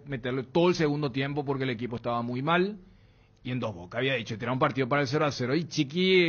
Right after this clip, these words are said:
eh, se aguantó para no responderle. Entonces, Cerro, la última vez que jugó bien fue justamente contra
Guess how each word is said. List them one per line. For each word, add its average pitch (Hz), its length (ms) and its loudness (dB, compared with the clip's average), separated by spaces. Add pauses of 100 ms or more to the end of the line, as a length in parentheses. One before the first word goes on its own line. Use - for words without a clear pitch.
(140)
eh, 131 60 -2
se 151 120 0
aguantó 151 440 2
para 170 160 4
no 147 140 2
responderle. 139 640 0 (420)
Entonces, 113 560 -4 (320)
Cerro, 170 640 2
la 175 120 0
última 139 280 2
vez 156 80 2
que 175 80 2
jugó 170 280 2
bien 160 240 4
fue 165 140 6
justamente 208 720 0
contra 180 500 2